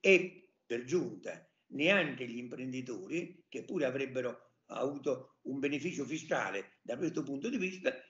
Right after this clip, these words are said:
per le ragioni che vi ho spiegato all'inizio, cioè per l'impressione che nell'opinione pubblica questo, ah, questo contributo aveva sia, eh, per la parte politica sia per la parte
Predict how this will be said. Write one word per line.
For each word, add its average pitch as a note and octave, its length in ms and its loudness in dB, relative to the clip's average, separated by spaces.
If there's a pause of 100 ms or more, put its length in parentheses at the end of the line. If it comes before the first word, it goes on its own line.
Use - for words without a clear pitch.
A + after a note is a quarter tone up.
(160)
per A3 160 8
le C4 140 10
ragioni D#3 440 2
che D#3 140 -2
vi E3 140 -4
ho F3+ 40 -2
spiegato G#2+ 640 -8 (260)
all'inizio, A2 640 -6 (200)
cioè - 520 2
per F#3+ 180 6
l'impressione F#3 1040 2
che F3+ 140 6
nell'opinione F#3+ 580 2
pubblica C#3+ 420 -6 (160)
questo, C#3+ 500 0
ah, - 420 -4
questo G3 300 6
contributo C#3+ 720 0 (100)
aveva C3 500 4 (160)
sia, F3+ 400 6
eh, B2+ 240 4
per A2+ 500 -4 (140)
la B2+ 140 0
parte C3 300 2
politica A#2+ 480 -2
sia A#2+ 180 0
per A#2+ 140 0
la A2+ 100 -2
parte G#2 420 -6